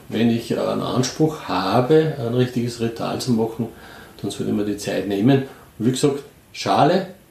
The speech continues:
Sand, Kohle und eventuell eine Zange, so einen Reichen. Und man kann eine Feder verwenden, man muss nicht. Also ich war auf einmal auf einer Alm, da hat der Altbauer mit neunzig Jahren, nein, neunzig Jahren geräuchert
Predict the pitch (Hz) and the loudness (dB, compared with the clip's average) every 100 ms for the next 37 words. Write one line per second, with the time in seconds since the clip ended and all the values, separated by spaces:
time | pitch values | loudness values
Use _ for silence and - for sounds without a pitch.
0 | - - 117 123 147 - - - - - | -18 -2 0 2 0 -4 -14 -20 -20 0
1 | 123 131 139 135 131 - - - 117 113 | 6 6 6 4 0 -12 -20 -10 -6 -4
2 | 107 113 107 104 104 101 95 92 110 117 | -2 0 0 0 0 -2 -4 -4 -2 -2
3 | 110 101 95 92 95 113 - 120 - - | -4 -8 -10 -8 -8 -8 -6 -6 -6 -20
4 | - - _ - 113 104 95 - 120 110 | -20 -20 _ -8 -4 -2 -4 -4 2 2
5 | - - 120 113 107 - 107 147 127 123 | 2 2 4 4 2 0 2 2 2 2
6 | 117 - 110 104 131 143 156 151 - - | 2 0 -4 0 0 2 2 2 -4 -18
7 | - 110 101 113 113 110 110 107 110 107 | -10 -6 -2 0 2 2 2 2 0 0
8 | 107 - - 110 104 95 98 131 139 127 | -2 -4 -4 -4 -2 0 4 4 4 2
9 | - - - - - 107 107 - - 110 | -4 -18 -20 -16 -6 -2 -2 -2 -2 -2
10 | - - - - 113 113 110 107 104 110 | -2 -4 -4 0 2 2 0 -2 0 2
11 | 117 117 - - 113 123 135 123 101 101 | 2 0 -2 0 2 4 4 4 0 -2
12 | - 113 113 101 107 - 123 - 107 127 | -4 -4 -10 -8 -8 -6 -6 -4 0 0
13 | 127 110 - 131 - 165 160 | 2 0 0 -2 0 0 0